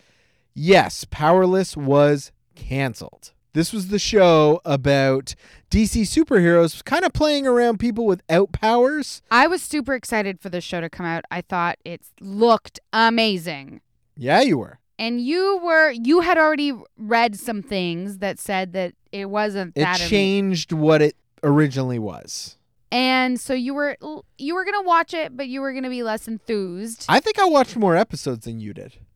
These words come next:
Speaker 2: I think I've seen them all.
Speaker 1: Okay. All right. So we've seen the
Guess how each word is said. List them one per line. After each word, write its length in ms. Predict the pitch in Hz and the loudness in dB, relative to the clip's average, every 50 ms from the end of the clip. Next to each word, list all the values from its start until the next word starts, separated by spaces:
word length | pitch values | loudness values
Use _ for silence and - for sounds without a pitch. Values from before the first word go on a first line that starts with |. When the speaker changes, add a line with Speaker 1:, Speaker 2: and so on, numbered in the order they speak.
| _ _ _ _ _ | _ _ _ _ _
Speaker 2:
I 160 | 214 233 269 | -4 -4 -2
think 140 | 240 269 262 | -2 -4 -8
I've 100 | 254 226 | -8 -10
seen 180 | - 214 196 190 | -10 -12 -10 -10
them 140 | 180 175 170 | -12 -12 -12
all. 160 | 160 165 160 _ _ _ _ _ _ _ _ _ _ _ _ _ _ _ _ _ _ _ _ _ _ - 131 | -14 -14 -16 _ _ _ _ _ _ _ _ _ _ _ _ _ _ _ _ _ _ _ _ _ _ -18 -16
Speaker 1:
Okay. 260 | 135 - 117 92 139 _ _ _ _ _ _ _ 240 | -10 -8 -8 -8 -8 _ _ _ _ _ _ _ -8
All 60 | 240 | -4
right. 240 | 196 131 139 160 - | -2 -2 -2 -4 -6
So 180 | - - - 160 | -8 -4 -2 0
we've 180 | 165 180 165 | 0 -2 -2
seen 280 | - - 220 214 202 196 | -4 -4 -4 -4 -2 -2
the 240 | 190 190 180 180 | -2 -2 -4 -6